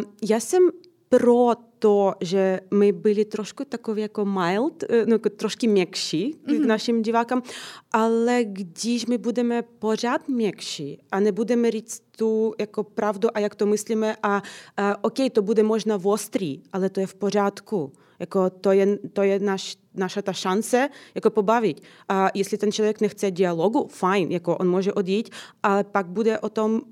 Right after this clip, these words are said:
Speaker 1: ještě nějakou dobu myslet, že aha, oni mě tak nasrali v tom, jako, e, e, a, jako, ale bude o tom myslet, jako bude s ním něco, ne-, něco s ním bude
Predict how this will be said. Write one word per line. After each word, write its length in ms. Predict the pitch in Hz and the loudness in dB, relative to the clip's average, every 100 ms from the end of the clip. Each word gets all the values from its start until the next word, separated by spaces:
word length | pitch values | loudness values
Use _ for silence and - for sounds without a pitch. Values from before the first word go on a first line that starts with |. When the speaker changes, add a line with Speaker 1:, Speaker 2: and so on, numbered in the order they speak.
| - | -8
Speaker 1:
ještě 220 | 202 - | -4 0
nějakou 260 | 208 208 226 | 0 0 0
dobu 240 | 220 202 | 2 4
myslet, 320 | 208 202 214 | 2 2 -2
že 260 | 190 190 202 - - | -2 -2 -2 -4 -12
aha, 340 | - 190 262 320 - - | -6 0 2 2 0 -4
oni 160 | 190 | -2
mě 140 | 208 214 | -2 -4
tak 160 | 240 233 _ - | -8 -10 _ -12
nasrali 720 | 190 - 170 175 208 226 233 - - | -10 -8 -2 2 4 4 0 -2 -10
v 80 | - | 0
tom, 280 | 202 208 | 2 2
jako, 340 | 208 214 220 214 - - | 2 4 4 4 0 0
e, 400 | 196 185 202 208 | 2 4 2 0
e, 40 | - - | -4 -2
a, 120 | 226 - _ 240 | -2 -4 _ 0
jako, 200 | 233 254 - | 2 2 4
ale 160 | 233 | 4
bude 340 | 214 269 320 311 | 6 6 8 8
o 80 | 277 | 6
tom 260 | 254 233 | 6 6
myslet, 440 | 226 220 - 151 175 | 6 4 -2 -4 -2
jako 200 | 170 185 | -2 0
bude 400 | 180 202 226 233 | 2 4 4 2
s 120 | 202 | 0
ním 200 | 233 233 | 4 4
něco, 260 | 226 226 233 226 | 4 2 0 -2
ne-, 160 | 196 220 | -2 0
něco 360 | 220 220 220 | 2 0 -2
s 100 | 220 | -6
ním 160 | 233 220 | -2 -2
bude 200 | 208 | -2